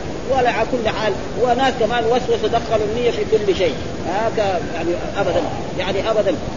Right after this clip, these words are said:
ثم أكثر العلماء يروا أن النية في الط-، في الأعمال، يعني في إيه؟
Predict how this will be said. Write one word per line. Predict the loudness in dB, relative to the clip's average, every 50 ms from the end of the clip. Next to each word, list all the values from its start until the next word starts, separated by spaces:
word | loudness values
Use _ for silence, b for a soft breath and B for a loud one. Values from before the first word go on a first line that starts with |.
| 0
ثم | 0 2 2 2 2 2 2 2 0 -4 -10 -10 -10 -8 -4 -4 -4 -4 -4 -6
أكثر | -4 -2 0 0 0 0
العلماء | 0 0 2 2 2 2 2 2 2 4
يروا | 4 2 2 0 0 -2
أن | -2 -2 -2 -2
النية | -2 0 2 2 4 2 2 0 -4 -8 -8 -8 -10 -10 -10 -10 -8 -4
في | -4 -4
الط-، | -2 -2 -2 -2 -2 -2 -2 -2
في | -2
الأعمال، | 0 0 -2 -2 0 0 0 0 -2 -4 -8 -8 -8 -10 -10 -10 -10 -10 -10 -10 -10 -8 -8 -8 -8
يعني | -6 -6 -6 -4 -2
في | 0
إيه؟ | 2 4 4 4 2